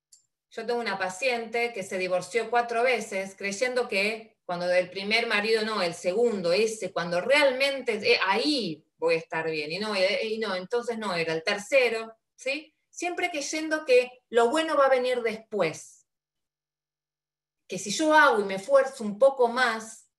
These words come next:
ahí voy a sentir satisfacción. ¿Pero no les pasa que esa satisfacción no llega por ahí? Que pareciera que es,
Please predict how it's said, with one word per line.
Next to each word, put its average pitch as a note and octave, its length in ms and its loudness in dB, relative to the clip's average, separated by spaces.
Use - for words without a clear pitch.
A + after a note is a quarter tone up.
ahí D4 480 4
voy G#3+ 180 2
a A3 80 2
sentir G#3 360 -2
satisfacción. D#3+ 920 -10
¿Pero G#3+ 160 -4
no C4+ 60 -2
les D#4 180 -2
pasa D#4 440 -2
que F#3+ 80 -10
esa G3+ 180 -8
satisfacción F#3 720 -8
no F#3 120 -8
llega B3+ 400 -2
por D#3 160 -4
ahí? E3+ 400 -4
Que E3+ 100 -6
pareciera D#3+ 560 2
que F3+ 60 -10
es, - 280 -16